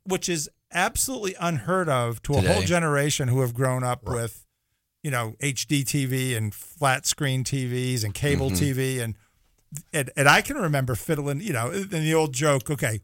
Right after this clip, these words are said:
Speaker 1: stand right there and hold the antenna right there." <laughs> So anyway, I've been watching them for a long time. And then fast forward, you know,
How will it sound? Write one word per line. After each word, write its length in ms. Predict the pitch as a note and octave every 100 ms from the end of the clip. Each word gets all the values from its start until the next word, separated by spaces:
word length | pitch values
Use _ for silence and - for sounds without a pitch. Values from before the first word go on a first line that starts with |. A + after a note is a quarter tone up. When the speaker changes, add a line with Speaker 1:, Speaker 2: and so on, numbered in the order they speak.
| _ -
Speaker 1:
stand 400 | - G3 G3+ G#3
right 220 | F#3 F#3+
there 240 | F#3+ F3 D3+
and 100 | B2+
hold 200 | E3 E3
the 140 | E3+
antenna 400 | D#3 - E3 D3+
right 260 | D3 C#3+ -
there." 120 | D#3+ - - - - - A#5 A5+
<laughs> 600 | - - - A#3+ - - _ - - G#3 - -
So 300 | D#3 D#3+ D#3
anyway, 400 | D#3 C3+ A#2 A2
I've 140 | B2 C#3+
been 140 | D3+
watching 380 | D3 D#3+ - F3+
them 80 | D#3
for 180 | -
a 60 | C#3+
long 260 | C3+ C3+ C3+
time. 320 | C3 B2+ B2
And 120 | A#2+
then 200 | C3+ C#3 - _ _ _
fast 320 | E3 E3 -
forward, 480 | - D3+ D3 C#3+ C3
you 80 | C3
know, 280 | B2+ B2